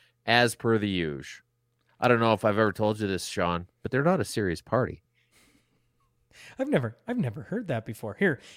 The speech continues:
Speaker 2: here's the, uh, the change in seats compared to twenty nineteen. There you go. Plus nine for the, the Conservatives, uh, Liberals down three, Greens down six. And there you have it.
Speaker 1: Yep. Although, uh, to be fair, um,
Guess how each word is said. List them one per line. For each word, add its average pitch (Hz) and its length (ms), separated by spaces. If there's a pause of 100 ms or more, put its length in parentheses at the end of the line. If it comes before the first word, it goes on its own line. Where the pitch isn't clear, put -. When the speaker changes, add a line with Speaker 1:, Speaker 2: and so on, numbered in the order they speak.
Speaker 2:
here's 208 300
the, 165 320
uh, 143 240
the 143 120
change 170 300
in 139 60
seats 143 260
compared 131 280
to 120 60
twenty 123 240
nineteen. 110 380 (760)
There 135 140
you 131 80
go. 113 120
Plus 147 300
nine 143 440
for 135 380
the, 127 460
the 123 220
Conservatives, 131 680 (380)
uh, 117 240
Liberals 139 460
down 127 320
three, 123 400
Greens 127 440
down 113 320
six. - 600 (1040)
And 123 120
there 117 120
you 110 100
have 101 140
it. - 20
Speaker 1:
Yep. 151 160 (840)
Although, 147 300 (100)
uh, 107 100 (200)
to 139 180
be 165 120
fair, 151 520 (1000)
um, 107 300